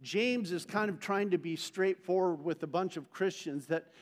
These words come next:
that maybe are ignoring the power of their words to destroy the lives of others,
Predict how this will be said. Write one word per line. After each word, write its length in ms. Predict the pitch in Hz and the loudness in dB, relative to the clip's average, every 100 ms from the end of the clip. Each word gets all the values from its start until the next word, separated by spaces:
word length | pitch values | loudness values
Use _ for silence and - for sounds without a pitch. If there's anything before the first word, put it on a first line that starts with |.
| - | -2
that 180 | 170 165 | 0 2
maybe 380 | 185 220 247 214 | 2 2 2 4
are 220 | 180 165 | 6 6
ignoring 640 | 156 151 175 214 226 220 180 | 2 2 4 6 6 4 2
the 80 | 143 | 0
power 440 | 151 139 131 131 | 2 2 2 2
of 200 | 131 123 | 0 -2
their 100 | 127 | -4
words 460 | 120 123 127 135 - | -2 -2 -2 -6 -10
to 160 | 156 | -10
destroy 580 | 131 139 - - 202 240 | -8 -10 -12 -2 2 4
the 140 | 208 | 2
lives 400 | 180 160 151 139 | 2 2 2 0
of 140 | 135 117 | -6 -2
others, 600 | 117 113 120 127 - | -4 -2 -6 -6 -10